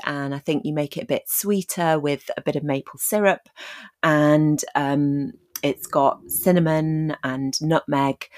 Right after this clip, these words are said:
and, uh, what other Christmas spices are there? There's sort of, you know, maybe a bit of ginger or something like that. Anyway, it tasted, tasted nice, very gingerbready.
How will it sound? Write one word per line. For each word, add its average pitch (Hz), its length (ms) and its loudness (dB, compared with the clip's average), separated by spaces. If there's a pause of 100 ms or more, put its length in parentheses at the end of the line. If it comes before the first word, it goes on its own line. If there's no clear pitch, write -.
(440)
and, 139 560 2
uh, 131 260 2
what 185 200 0
other - 120 -4
Christmas - 420 -8
spices 147 460 -2
are 143 160 0
there? 143 160 -4
There's 147 160 -4
sort - 240 -8
of, 147 100 -6 (140)
you 143 140 -8
know, 139 100 -6
maybe 151 300 -2
a 143 40 -6
bit - 300 -6
of 143 240 -6
ginger 151 400 -2
or 143 80 -6
something 147 360 -10
like 139 200 -6
that. 139 300 -2 (560)
Anyway, 156 300 0
it - 60 -6
tasted, - 360 -10 (400)
tasted 143 320 -6
nice, 131 400 -4 (120)
very 143 160 2
gingerbready. 139 640 -4